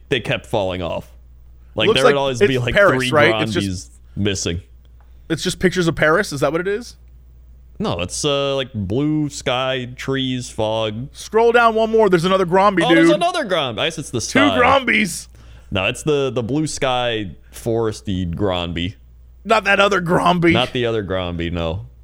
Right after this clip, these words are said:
Speaker 1: Uh, <laughs> so, yeah, don't do that unless you're gonna, like, but then you're gonna have, like, what, like, three, six, eight, like, at least, like, ten nails in the wall. So you're gonna have to use wall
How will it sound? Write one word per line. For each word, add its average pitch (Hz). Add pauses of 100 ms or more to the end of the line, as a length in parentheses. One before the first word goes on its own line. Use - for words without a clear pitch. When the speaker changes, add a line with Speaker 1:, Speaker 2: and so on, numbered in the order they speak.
(680)
Speaker 1:
Uh, 82
<laughs> -
so, - (920)
yeah, 104
don't 175
do 185
that 160
unless 143
you're 139
gonna, 131
like, 120 (220)
but 156
then 202
you're 196
gonna 185
have, 175
like, 165
what, 160
like, 113 (240)
three, 139
six, 135
eight, 135
like, 117
at 127
least, 160
like, 127
ten 147
nails 117
in 101
the 95
wall. 85
So 120
you're 117
gonna 131
have 131
to 123
use 98
wall 117